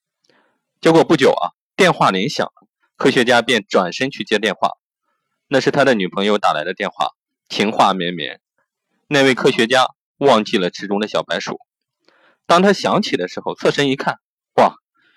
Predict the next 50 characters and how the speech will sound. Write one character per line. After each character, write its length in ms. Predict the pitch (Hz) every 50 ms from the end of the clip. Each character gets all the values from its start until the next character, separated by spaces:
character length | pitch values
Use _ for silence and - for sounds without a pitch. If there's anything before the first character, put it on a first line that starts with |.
| _ _ _ _
那 100 | - 143
只 140 | 131 135 143
小 180 | - 127 101 92
白 160 | 92 98 113
鼠 140 | - - 104
已 120 | 85 82
经 160 | 85 101 104
浮 200 | 98 - - 95
在 120 | 92 98 92
水 140 | - - 90
面 180 | 82 85 87
上 140 | - - -
了。 160 | - - - _ _ _ _ _ _ _ _ _ _ _ _ _ _ _ _ _ _ _
小 240 | _ - - 127 107
白 180 | 104 104 107 127
鼠 160 | 135 - 107
的 140 | 87 98 127
死 300 | - - - 78 - - _ _ _ _ _ _ -
是 180 | - - 139
因 140 | 135 131 135
为 80 | 135 117
那 160 | 120 120 117
个 100 | 110 104
致 140 | - - 127
命 160 | 120 110 107
的 80 | 95
电 160 | - - 120 110
话 180 | - 123 113
吗？ 120 | 98 95 98 _ _ _ _ _ _ _ _ _ _ _ _
各 100 | - 117
位 120 | 107 98 90
可 120 | - 98
以 80 | 92 90
想 240 | - - - - -
象， 180 | - - - _ _ _ _ _ _ _ _ _ _ _ _ -
当 140 | - 156
然 120 | 151 127 104
不 120 | - 101
是， 260 | 82 - - 67 - _ _ _ _ _ _ _ -
那 180 | 180 185 185
又 140 | 180 185 160
是 120 | - -
谁 380 | 113 - - - 82 80 113 - _ _ _ _ _ _ _ _ _ _ _ _ _
害 280 | _ - - 165 135 120
死 200 | - - 104 92
小 180 | - 113 95
白 160 | 80 78 80 95
鼠？ 280 | - - - - _ _ _ _ _ _ _ _ _ _ _ _ _ _ _ _ _ _ _ _ _ _ _ _ _ _ _ _ _ _ _ _ _ _ _ _ _ _ -
其 140 | - 170 165
实 400 | - - 135 139 147 143 -